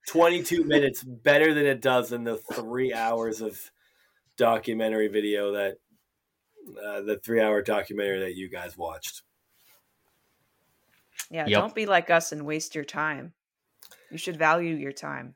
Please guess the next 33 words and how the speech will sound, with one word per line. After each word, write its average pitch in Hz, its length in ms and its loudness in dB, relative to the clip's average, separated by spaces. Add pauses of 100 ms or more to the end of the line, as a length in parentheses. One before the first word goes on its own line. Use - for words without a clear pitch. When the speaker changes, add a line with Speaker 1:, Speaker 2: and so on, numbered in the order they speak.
(140)
Speaker 1:
And 156 180 0
watch 123 300 6
the 190 100 6
one 113 340 0
about 131 400 -2
the 175 80 -6
Duggars. 180 540 2 (160)
Uh, 135 400 0 (160)
so 160 180 2
Speaker 2:
Yes. 147 220 4
Speaker 1:
we're 160 180 8
all 226 220 10
gonna 220 220 6
be 226 160 2
doing 226 260 0
that 147 300 6
this 123 200 -2
week. 107 380 -6 (480)
Uh, 113 440 2
and 120 280 -4 (300)
that'll 123 240 2
be 123 140 2
the 123 100 0
next 117 260 -4
conversation 110 640 -4
we 107 100 -6
have. 104 240 -8 (180)
We're 123 120 -2
apparently 135 500 2
on 120 200 -2
documentary 117 760 -2
kicks. - 560 -12
So 98 400 -8